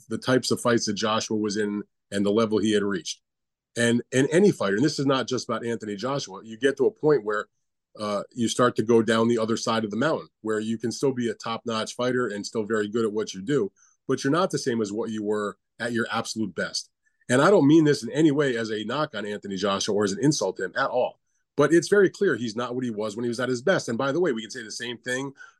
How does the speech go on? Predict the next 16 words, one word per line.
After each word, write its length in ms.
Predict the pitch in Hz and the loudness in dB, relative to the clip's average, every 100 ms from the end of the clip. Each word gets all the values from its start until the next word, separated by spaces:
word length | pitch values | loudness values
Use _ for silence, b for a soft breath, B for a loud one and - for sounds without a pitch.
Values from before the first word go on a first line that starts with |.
| - | -4
about 400 | 107 117 107 101 | 2 4 2 4
Deontay 380 | 113 117 110 | 2 4 2
Wilder. 420 | 107 104 123 165 170 | 2 2 4 6 6
We 120 | 127 | 4
could 120 | 107 | 0
probably 220 | 117 110 | 0 0
say 160 | 110 113 | 0 -2
the 100 | 107 | -4
same 260 | - 113 | -2 -2
thing 160 | 110 113 | 0 -2
about 260 | 107 104 - | -2 -4 -4
Tyson 360 | 113 107 107 | -6 -8 -12
Fury, 320 | - 143 170 | -2 4 6
about 280 | 139 - 101 | 6 4 -2
Canelo 360 | 107 113 107 110 | -4 -2 0 0
Alvarez. 480 | 135 139 156 151 | 0 0 0 -2